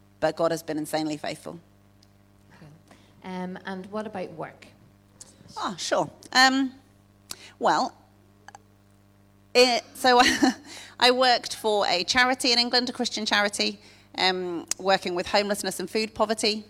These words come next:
Speaker 1: So I was the volunteer and events coordinator, um, which sounds fancy, but really just involved me chatting to lots of people and getting to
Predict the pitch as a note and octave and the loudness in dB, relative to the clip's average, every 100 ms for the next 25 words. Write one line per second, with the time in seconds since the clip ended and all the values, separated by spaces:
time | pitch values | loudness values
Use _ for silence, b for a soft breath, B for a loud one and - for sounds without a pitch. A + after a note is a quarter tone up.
0 | - - E3+ E3+ - C3+ D#3+ E3 - D#3+ | -20 -6 -2 -2 -2 0 0 -4 -6 -6
1 | D#3+ D#3 - - D#3+ D#3+ D#3+ F3 F#3 F3+ | -6 -6 -12 -6 -4 -4 -4 -4 -4 -2
2 | F#3 E3 D#3 F#3 F#3+ - - F3 F3 F3 | -2 -2 -4 -6 -6 -8 -6 -6 -4 -6
3 | F3 F#3+ G#3 _ B B B B - D#3 | -6 -10 -12 _ B B B B -10 -8
4 | D3+ D#3 - E3 D#3+ E3 D#3+ - G#3 F3 | -8 -6 -4 -4 -4 -6 -6 -8 -6 -4
5 | - - _ _ _ - D#3 F3 D#3+ D3+ | -4 -6 _ _ _ -20 -6 -4 -4 -6
6 | E3 - F3 D#3+ D#3 D#3 D#3+ D3+ D#3 B | -8 -8 -6 -2 -4 -4 -6 -6 -8 B
7 | B B B B B B _ - G#3 F3+ | B B B B B B _ -2 0 0
8 | E3 D#3+ - D#3+ F3 D#3 D#3+ D3 D3 D3 | -2 -4 -4 -10 -8 -6 -4 -4 -4 -6
9 | G#2 D3+ D#3 | -8 -6 -6